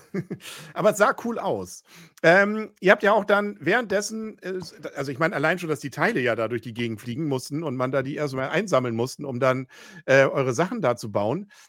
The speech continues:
Ähm, das war ja schon, äh, spektakulär und es waren ja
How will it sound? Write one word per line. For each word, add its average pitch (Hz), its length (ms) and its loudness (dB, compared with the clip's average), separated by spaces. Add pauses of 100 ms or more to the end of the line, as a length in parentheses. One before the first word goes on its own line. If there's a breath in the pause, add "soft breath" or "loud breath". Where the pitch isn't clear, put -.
(140)
Ähm, 160 500 6
das 131 320 -8
war 156 140 0
ja 160 120 0
schon, 160 500 -4
äh, 147 360 -4
spektakulär 151 800 -2
und 165 220 -4
es 160 160 -10
waren 180 180 4
ja 190 340 0